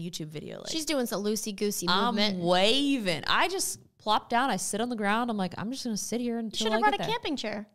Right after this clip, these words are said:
Speaker 1: Yeah, but then I have to, like, pick up the chairs.
Speaker 2: Oh.
Speaker 1: Yeah, I guess that's actually, I should, probably should have brought a camping chair.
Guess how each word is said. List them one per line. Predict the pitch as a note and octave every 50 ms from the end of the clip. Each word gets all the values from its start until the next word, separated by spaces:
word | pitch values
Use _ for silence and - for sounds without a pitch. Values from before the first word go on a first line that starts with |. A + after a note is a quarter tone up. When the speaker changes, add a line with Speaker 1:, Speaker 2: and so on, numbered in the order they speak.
| _ _ _ _ _ _ _ _ _ _ _
Speaker 1:
Yeah, | F4
but | F4 E4
then | - G4+
I | G4+
have | F#4 - -
to, | A#3
like, | F3+ E3
pick | - E3 -
up | - -
the | -
chairs. | _ - - - D#4+ D#4 D4+ D4+ D4
Speaker 2:
Oh. | G#3+ G3+ - B3 A3+ G3 - B3+ C4 A#3+
Speaker 1:
Yeah, | C4 C4 B3+ - -
I | G3
guess | F#3+ F#3+ - -
that's | - G3+ - -
actually, | F#3 E3+ F3+ -
I |
should, | - - -
probably | - - F3+ - - F#3
should | - - -
have | -
brought | - -
a | -
camping | - - - - -
chair. | - - - -